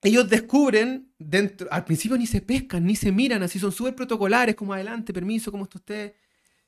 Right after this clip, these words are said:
Pero ¿qué pasa? Que descubren que sus esposos son amantes. Y ellos empiezan a vivir una relación, pero nunca es una relación física,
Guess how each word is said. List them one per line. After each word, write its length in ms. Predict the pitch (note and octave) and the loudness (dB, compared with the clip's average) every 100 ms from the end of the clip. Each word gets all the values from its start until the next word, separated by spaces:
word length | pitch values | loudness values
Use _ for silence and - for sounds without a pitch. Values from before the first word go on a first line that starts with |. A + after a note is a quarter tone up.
| _ _ - | _ _ 0
Pero 160 | F3+ | 4
¿qué 140 | G3 C4 | 4 4
pasa? 260 | B3+ B3+ | 4 2
Que 100 | A3 | 2
descubren 440 | G#3 G3+ B3 B3+ B3 | 0 0 -2 0 0
que 140 | A3+ | 0
sus 220 | A3 G#3+ G#3 | -2 0 0
esposos 840 | G#3 - D#4 - G3+ A#3 - - _ _ _ | -2 -2 -2 0 -2 -4 -10 -14 _ _ _
son 220 | - - G3+ | -6 0 2
amantes. 680 | G#3 G#3+ - B2 - - _ _ _ _ _ _ _ _ _ _ _ _ _ _ _ | 4 2 0 -8 -12 -20 _ _ _ _ _ _ _ _ _ _ _ _ _ _ _
Y 180 | B2 G#3+ | 0 2
ellos 260 | C4+ C4+ | 2 0
empiezan 640 | A3+ - C4+ - F#3 F#3+ G#3+ _ _ | -4 -4 -4 -4 -4 -6 -10 _ _
a 100 | E3 | -4
vivir 260 | E3+ E3+ A3 | -2 -2 -2
una 140 | B3 | 0
relación, 480 | A#3+ B3+ C#4+ D4 - | 2 2 4 4 4
pero 180 | G3+ G3 | 4 6
nunca 320 | C#4 F4 F4+ | 4 2 2
es 80 | F4+ | 4
una 140 | E4+ | 4
relación 380 | E4 D4 D#4+ D4 | 6 4 4 2
física, 500 | D#4 - G#3 C#3+ | 0 0 -4 -8